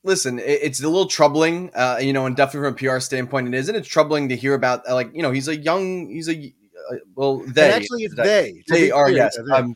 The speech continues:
Speaker 2: yeah.
Speaker 1: correcting myself now too. They
Speaker 2: Yeah.
Speaker 1: are a very young actor. And,
Speaker 2: Yeah.
Speaker 1: uh, you know, listen, people have trouble sometimes. Hopefully they can get the help they need, and this is just a non-issue. Um,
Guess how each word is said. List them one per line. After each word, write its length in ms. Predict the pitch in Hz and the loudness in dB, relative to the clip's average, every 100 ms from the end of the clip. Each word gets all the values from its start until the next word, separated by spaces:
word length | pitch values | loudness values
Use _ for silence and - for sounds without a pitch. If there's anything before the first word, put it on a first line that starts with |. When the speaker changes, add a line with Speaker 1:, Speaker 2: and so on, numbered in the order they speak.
| - | -10
Speaker 2:
yeah. 120 | 147 | 2
Speaker 1:
correcting 240 | 170 - | 2 2
myself 280 | 139 127 131 | -2 0 0
now 120 | 120 | 0
too. 200 | 113 117 - - _ | -2 -6 -8 -20 _
They 380 | 123 165 160 156 | 4 6 6 6
Speaker 2:
Yeah. 60 | |
Speaker 1:
are 320 | 135 135 131 117 | 4 4 2 0
a 80 | 123 | 0
very 240 | 131 135 | 2 2
young 360 | 123 135 131 123 | 2 0 0 0
actor. 400 | 123 - 92 - _ _ - | 0 -2 -16 -18 _ _ -8
And, 300 | 127 127 123 | -2 0 0
Speaker 2:
Yeah. 220 | 123 120 117 113 | 0 0 0 0
Speaker 1:
uh, 100 | 104 _ _ _ _ - | -4 _ _ _ _ -6
you 100 | 226 | -2
know, 160 | 185 | 0
listen, 400 | 185 202 123 104 _ _ _ _ _ _ _ _ - | 0 -2 -4 -10 _ _ _ _ _ _ _ _ -4
people 280 | 156 170 165 | -2 2 2
have 260 | 160 156 | 4 2
trouble 300 | 135 156 147 | 2 2 2
sometimes. 680 | 135 123 123 113 110 - - _ _ _ _ _ | -4 -4 -4 -4 -8 -12 -16 _ _ _ _ _
Hopefully 460 | 156 156 156 156 | 2 2 2 0
they 140 | 139 135 | 0 -2
can 120 | 131 | -2
get 160 | 127 | -4
the 60 | 120 | -2
help 200 | 127 123 | -4 -2
they 120 | 120 | -6
need, 460 | 131 180 180 170 175 _ _ | -4 -2 -2 -6 -10 _ _
and 260 | 131 131 135 | -6 -4 -4
this 120 | 123 | -6
is 80 | 123 | -6
just 160 | 135 | -6
a 40 | 131 | -4
non-issue. 840 | 127 123 117 113 131 147 147 139 _ _ _ | -2 -2 -2 -6 -4 -2 -4 -6 _ _ _
Um, 380 | - 123 120 120 | 0 2 2 -4